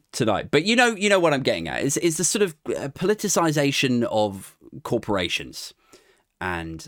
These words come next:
and, and so on. And I suppose this starts off with things like, you know, Human Rights Act, H R legislation, protections,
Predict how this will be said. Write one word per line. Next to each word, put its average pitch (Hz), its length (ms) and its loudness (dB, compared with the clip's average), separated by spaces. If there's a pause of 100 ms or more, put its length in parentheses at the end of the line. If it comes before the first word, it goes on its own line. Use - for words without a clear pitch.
and, 82 280 -10
and 87 160 -10
so 67 200 -6
on. 76 100 -4
And 170 100 2
I 214 60 0
suppose 277 400 0
this 226 140 0
starts 139 480 2
off 113 280 0
with 98 180 0
things 95 440 -2
like, 85 400 -2
you - 80 -6
know, 87 140 -8 (420)
Human 92 320 -4
Rights 90 280 -2
Act, 90 360 -4
H - 260 -4
R 85 220 -2
legislation, 85 840 -6
protections, - 960 -8